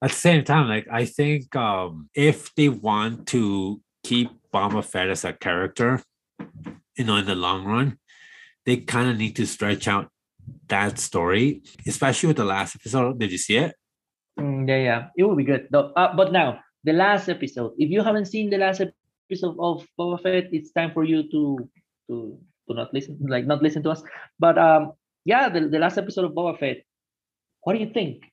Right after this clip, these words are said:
Speaker 2: I, I think I really liked it.
Speaker 1: Yeah, like I said, it's, I think it's the best Star Wars
Speaker 2: Episode.
Speaker 1: T V, T V, like, yeah, T V sh-, uh, episode we've seen,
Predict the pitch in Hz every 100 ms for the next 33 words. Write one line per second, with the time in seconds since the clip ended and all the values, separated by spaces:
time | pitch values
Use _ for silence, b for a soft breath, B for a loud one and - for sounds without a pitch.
0 | - 175 185 160 165 202 175 127 123 147
1 | 123 143 113 - _ _ _ - 180 95
2 | 92 120 127 113 95 117 113 - 123 113
3 | 143 113 - - _ _ 113 113 104 101
4 | 98 - - - 95 95 98 95 90 85
5 | - - - b b b _ _ _ _
6 | 135 - - 117 101 107 107 - 117 107
7 | 107 117 95 - - 71 73 - 92 92
8 | 90 - 87 85 87 - - 90 85 82
9 | 87 87 - 101 85